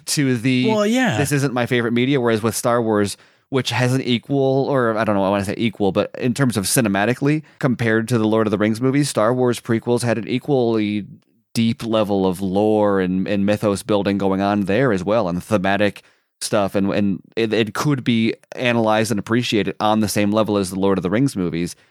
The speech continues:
Speaker 1: And, and to be fair, Lord of the Rings movies are, like, you know, way better also, and that makes a difference. But they're, they're
Speaker 2: <laughs>
Speaker 1: the, the drastic
Speaker 2: It was also the
Speaker 1: difference in
Speaker 2: same guy
Speaker 1: approach.
Speaker 2: making the Star Wars movies, which made that an additionally weird thing.
Speaker 1: <laughs> Yeah. But, um,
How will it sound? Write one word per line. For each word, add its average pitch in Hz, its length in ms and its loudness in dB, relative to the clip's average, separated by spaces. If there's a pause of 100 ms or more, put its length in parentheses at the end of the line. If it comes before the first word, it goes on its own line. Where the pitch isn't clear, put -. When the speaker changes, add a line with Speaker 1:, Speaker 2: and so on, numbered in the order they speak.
(280)
Speaker 1:
And, 135 220 2
and 139 340 -2
to 151 80 2
be 131 120 2
fair, 117 200 0
Lord 104 160 2
of 101 60 -2
the 101 40 0
Rings 98 140 0
movies 98 220 0
are, 98 40 0
like, 90 220 -2
you 107 100 -8
know, 90 160 -8 (180)
way 98 120 0
better 90 260 0
also, 104 300 0
and 87 80 0
that 92 80 0
makes 104 180 -2
a 95 40 -2
difference. 101 420 -2
But 127 300 -2
they're, 120 200 0
they're 123 320 0 (320)
Speaker 2:
<laughs> - 320 -20
Speaker 1:
the, 127 140 2
the 110 200 0
drastic 127 460 -2
Speaker 2:
It - 20 0
was 170 120 0
also 139 220 0
the 135 40 -2
Speaker 1:
difference 143 120 -2
in - 40 0
Speaker 2:
same 147 180 0
guy 143 180 0
Speaker 1:
approach. 117 100 0
Speaker 2:
making 110 300 0
the 104 80 -2
Star 120 200 0
Wars 104 180 -2
movies, 110 380 -2
which 98 160 -8
made 104 180 0
that 127 180 0
an 113 220 -2
additionally 98 540 0
weird 95 220 0
thing. 101 220 -2
Speaker 1:
<laughs> - 20 -2
Yeah. 92 220 0 (420)
But, 117 400 0
um, 101 320 2